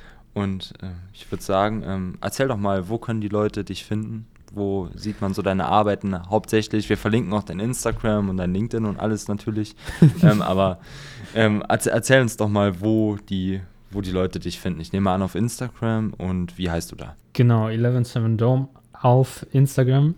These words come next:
Speaker 2: ähm, <laughs> auf TikTok auch und auf YouTube. Ähm, sonst eigentlich noch in einem Podcast von viereinhalb, ähm,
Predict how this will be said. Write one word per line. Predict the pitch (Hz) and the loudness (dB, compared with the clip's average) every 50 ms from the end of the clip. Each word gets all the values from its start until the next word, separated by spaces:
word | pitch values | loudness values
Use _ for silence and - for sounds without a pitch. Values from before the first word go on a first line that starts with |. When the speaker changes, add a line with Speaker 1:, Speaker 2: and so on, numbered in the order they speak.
| - - | -2 0
Speaker 2:
ähm, | 135 120 113 113 110 110 110 110 113 113 113 107 - - - 160 - - - - | 2 2 4 4 4 4 4 4 4 4 4 2 0 -4 -8 -10 -10 -10 -12 -20
<laughs> | - - - - - _ _ _ - | -20 -20 -20 -20 -20 _ _ _ 2
auf | - 117 117 120 120 113 - - - - _ _ _ - | 4 6 6 6 6 4 2 -2 -14 -18 _ _ _ -2
TikTok | - - 165 170 - - - 151 151 147 - 131 | 2 2 2 2 2 2 2 2 2 0 -2 -2
auch | - 143 139 143 143 143 139 - - | 0 2 4 4 4 2 2 -2 -4
und | - - 135 127 131 131 127 127 123 120 - - - - - - - | 0 4 6 8 8 8 8 8 6 4 2 -2 -10 -14 -16 -18 -6
auf | - - 120 117 117 117 117 113 - - - - _ _ | 0 2 4 4 4 4 4 2 0 -4 -14 -20 _ _
YouTube. | - 120 110 113 120 123 120 - - 113 110 110 117 - - - - - | -4 0 2 4 4 2 2 0 0 0 0 0 -2 -6 -12 -10 -4 0
Ähm, | 120 113 113 110 110 110 113 110 110 113 - _ _ _ _ _ _ _ _ _ _ - | 2 4 4 4 4 4 4 4 2 0 -2 _ _ _ _ _ _ _ _ _ _ -4
sonst | 123 113 110 113 120 131 139 143 - - - - | -2 0 2 4 6 6 4 4 2 -4 -6 0
eigentlich | - 123 127 127 - 127 123 - - | 2 2 4 4 2 0 0 2 2
noch | 117 117 120 120 - - - _ _ _ _ _ _ _ _ _ | 2 4 4 2 2 -2 -8 _ _ _ _ _ _ _ _ _
in | 131 120 117 113 | 0 0 2 4
einem | 110 110 113 113 113 113 117 117 _ _ | 4 4 4 4 2 2 0 -2 _ _
Podcast | - - 120 120 - - - 113 110 113 113 113 - - | -4 -2 -2 -2 -2 -4 -4 -2 0 0 0 -2 -4 -6
von | - 123 110 107 | -4 -2 -2 -2
viereinhalb, | - - - 113 110 110 101 110 110 107 123 139 139 - - _ _ _ _ _ _ - | -2 -2 -2 0 0 0 -2 -2 -2 0 0 0 -2 -4 -10 _ _ _ _ _ _ -4
ähm, | 123 113 107 107 107 107 107 107 110 110 | -2 0 2 2 2 2 2 2 0 0